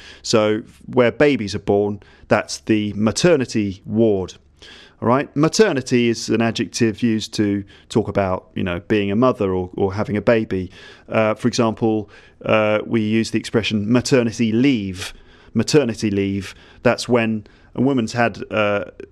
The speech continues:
a woman's having a baby, or she's just had a baby and she has some time off work. Maternity leave.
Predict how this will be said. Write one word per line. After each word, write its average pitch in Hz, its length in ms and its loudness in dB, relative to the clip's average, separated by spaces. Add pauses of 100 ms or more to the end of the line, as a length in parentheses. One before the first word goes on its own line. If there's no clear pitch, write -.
a 123 80 2
woman's 139 280 0
having 131 280 0
a 101 40 -4
baby, 104 380 0
or 107 120 0
she's 101 340 -6
just - 240 0
had 131 180 0
a 101 60 -10
baby 95 420 -4 (280)
and - 100 -4
she 113 80 0
has 104 180 -4
some 104 160 -2
time 101 380 -2
off - 340 -8
work. 95 600 -4 (480)
Maternity 98 720 -2
leave. 92 500 -4